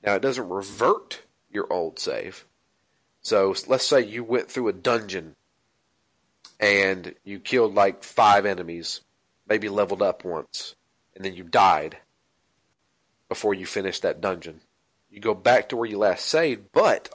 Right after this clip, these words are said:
all that progress is still there. You still have that level up. You still have all that experience. You just have to travel back through it. What it does, it eases you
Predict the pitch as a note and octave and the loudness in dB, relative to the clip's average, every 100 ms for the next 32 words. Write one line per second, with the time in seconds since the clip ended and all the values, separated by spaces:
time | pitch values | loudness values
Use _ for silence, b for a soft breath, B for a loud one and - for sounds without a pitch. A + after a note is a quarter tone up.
0 | - C3+ D3 C#3 - B2+ C#3+ A2+ F#2+ - | -4 -2 0 -2 0 2 2 0 -4 -4
1 | F2 - F#2+ E2+ A2+ F2+ F#2+ - - D3 | -8 -6 -6 -2 -2 -2 -6 -8 -2 0
2 | G#2+ F#2+ F#2 D#2 G#2 F#2+ E2 - - _ | 2 0 0 -2 -4 -4 -4 -6 -10 _
3 | _ _ _ _ - - C3+ A#2 G2+ G2+ | _ _ _ _ -6 -2 0 2 2 4
4 | F#2+ E2+ - - C#3+ D#2 - - - _ | 2 0 -4 -6 -8 -8 -14 -16 -18 _
5 | _ _ _ _ _ _ _ _ _ _ | _ _ _ _ _ _ _ _ _ _
6 | A2 G#2 C3 F#2+ - G#2+ F#2 F2+ - - | -14 -8 -6 -4 2 2 2 0 -4 -4
7 | C#3 - - b b _ _ - F#2+ - | -4 -4 -8 b b _ _ -10 -10 -10
8 | - F3+ A3 A2 G#2 G2 - _ _ _ | 2 4 6 6 4 0 -12 _ _ _
9 | _ - A2 F2 - D3+ E3+ D#3+ A2 G#2+ | _ -6 -6 -6 -10 -8 -8 -8 -6 -6
10 | G2 F#2+ G2 G2 | -6 -8 -8 -8